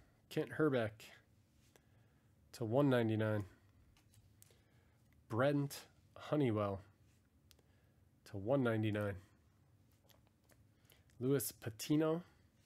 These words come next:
Jake Woodford, Pavin Smith, Jo Adell to fifty. There you go.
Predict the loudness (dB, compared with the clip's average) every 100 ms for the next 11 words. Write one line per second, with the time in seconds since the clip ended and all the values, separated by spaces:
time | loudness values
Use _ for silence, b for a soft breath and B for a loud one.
0 | _ _ _ -20 b b b b _ -6
1 | -4 -4 -8 -14 -6 -6 -4 -2 -2 -2
2 | -10 -20 _ _ _ _ _ -20 -20 b
3 | b b b b b b b _ -6 -4
4 | -2 -2 -4 -6 -2 -2 -2 -8 -20 -20
5 | _ _ _ _ _ _ _ _ b b
6 | b b b b b b b _ _ _
7 | _ _ _ _ _ -4 -2 -2 -4 -4
8 | 0 0 0 -8 -10 0 0 0 -12 -14
9 | -18 b b b b b b b b _
10 | _ -16 -12 -10 -8 -8